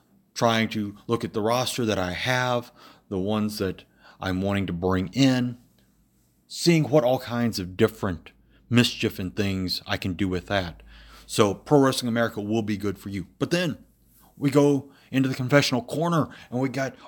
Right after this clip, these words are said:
Article four on justification out of the Apology of the Augsburg Confession. Still plenty of stuff to go along in there. And then digging deeper, the Psalms are a treasure trove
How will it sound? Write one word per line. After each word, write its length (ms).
Article 260
four 640
on 260
justification 840
out 220
of 40
the 100
Apology 560
of 40
the 100
Augsburg 440
Confession. 720
Still 240
plenty 560
of 80
stuff 400
to 80
go 200
along 340
in 260
there. 340
And 100
then 120
digging 280
deeper, 380
the 120
Psalms 600
are 320
a 240
treasure 400
trove 560